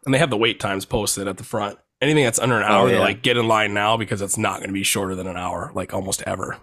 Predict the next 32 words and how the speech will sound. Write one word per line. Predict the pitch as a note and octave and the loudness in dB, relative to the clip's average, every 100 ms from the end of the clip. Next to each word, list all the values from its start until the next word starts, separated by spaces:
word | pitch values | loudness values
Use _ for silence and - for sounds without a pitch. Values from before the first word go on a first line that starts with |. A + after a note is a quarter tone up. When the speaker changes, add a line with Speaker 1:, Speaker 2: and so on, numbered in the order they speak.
| - | -8
Speaker 1:
So | - G#2+ F#2+ - - - - - - - - - _ - | 0 0 0 -6 -20 -20 -20 -18 -18 -16 -18 -20 _ 2
did | F3 | 2
a | C#3+ | 4
couple | E3 D3+ C3+ | 2 4 4
of | C3 C3+ - - | 4 2 -2 2
those, | D#3 D#3 D#3 - - | 6 6 4 2 0
almost | D3 B2 - | 0 2 2
threw | D#3+ D3 | 4 6
up | C3+ C3 | 4 4
on, | B2+ B2 A#2+ | 2 4 2
uh, | A2+ A2+ A2 - - - - - - | 2 2 0 -4 -10 -14 -20 -20 -4
one | B2+ C3 | 0 2
of | A2+ | 0
the | G#2+ | 0
rides. | G#2+ G#2+ G#2+ A2 - - _ _ _ _ _ - | 2 2 0 -2 -4 -6 _ _ _ _ _ -8
They | |
put | A2 A#2+ - | -4 -2 0
you, | A2 G#2+ | -2 -2
they | G#2 | -2
strap | - - A2+ A#2+ | -2 2 2 2
you | A#2 | 0
into | A#2 | 0
this | G#2+ - | 0 0
thing | - A2+ A2 | 0 0 0
and | G#2 | -2
your | G2 | -4
feet | - A#2 | -2 -2
are | A2 | 0
dangling, | G#2+ G#2+ G#2 G#2+ G#2+ G#2+ A#2+ - | 0 0 0 -2 -2 -4 -8 -10
and | G2 G2 | -8 -6
it's, | - G#2 | -4 -4
um, | G2 G2 F#2+ | -4 -8 -12